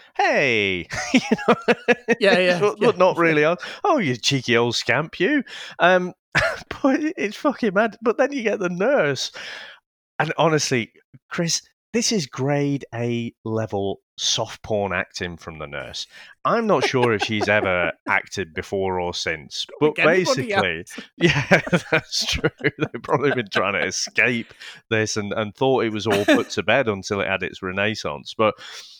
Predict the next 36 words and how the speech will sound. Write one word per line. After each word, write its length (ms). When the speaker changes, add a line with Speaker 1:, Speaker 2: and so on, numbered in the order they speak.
Speaker 1:
she's 220
like, 220
"Do 80
you 140
like 420
what 240
you 80
see? 480
Would 240
you 80
like 320
to 140
touch 520
what 260
you 100
see?" 440
<laughs> 60
And 480
then, 240
and 200
then 180
she 80
says 240
a 40
few 180
more 200
things, 280
but 180
she's 160
like, 260
"Do 80
you 260
want 280
to 100
fuck 460
me?" 300